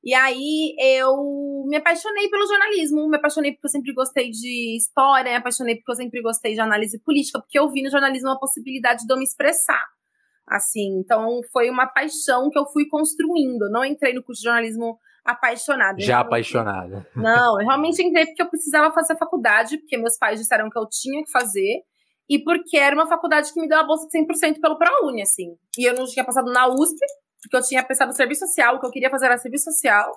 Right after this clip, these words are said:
Speaker 2: Aham.
Speaker 1: E, e eu fiz jornalismo por isso. Foi só por isso. <laughs>
Speaker 2: Muito bom. E que, que, que bom pro jornalismo, né? Que presente.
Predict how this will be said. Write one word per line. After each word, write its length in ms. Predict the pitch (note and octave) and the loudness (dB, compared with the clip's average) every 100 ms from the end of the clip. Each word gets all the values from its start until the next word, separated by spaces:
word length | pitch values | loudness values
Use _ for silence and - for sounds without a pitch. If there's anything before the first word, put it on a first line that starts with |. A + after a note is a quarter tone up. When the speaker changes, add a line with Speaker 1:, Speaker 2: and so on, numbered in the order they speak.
| _ _ _ _ _ | _ _ _ _ _
Speaker 2:
Aham. 200 | A#2 A2 | -8 -4
Speaker 1:
E, 580 | C4+ C4 C4 C4 C4 C4 A#3+ _ _ | -2 -2 -2 -2 -2 -4 -6 _ _
e 100 | E4+ | 0
eu 60 | F#4 | 2
fiz 140 | F#4+ | 4
jornalismo 440 | G4 C#5 D#5 C#5 C#5+ | 4 4 4 2 0
por 240 | E5+ E5+ E4+ | -2 0 0
isso. 240 | - - _ - | 0 -2 _ -4
Foi 160 | C4+ C#4 | 0 2
só 280 | - G4 | 2 2
por 160 | F#4+ A#4+ | 2 0
isso. 220 | C#4+ G3+ - - - | 2 0 -2 -8 -2
<laughs> 600 | - - D4+ - B3 - G#3 _ _ _ - | -2 2 2 2 -4 -6 -18 _ _ _ -10
Speaker 2:
Muito 260 | G#2+ - | -6 -4
bom. 360 | C#3 B2 A2+ G2 | 0 2 2 -2
E 140 | D#3 D3 | -2 -2
que, 280 | - C3+ C3 | -2 -2 -2
que, 140 | - - - | -6 -12 -6
que 80 | C#3+ | -2
bom 200 | A#2 B2+ | 0 2
pro 100 | E3 | 4
jornalismo, 560 | E3 G3 F3 E3+ C3 | 4 4 4 4 2
né? 100 | A#2 | -4
Que 100 | - | -4
presente. 720 | - C#3+ C#3+ C#3 C3 - - | -2 0 0 -2 -4 -6 -20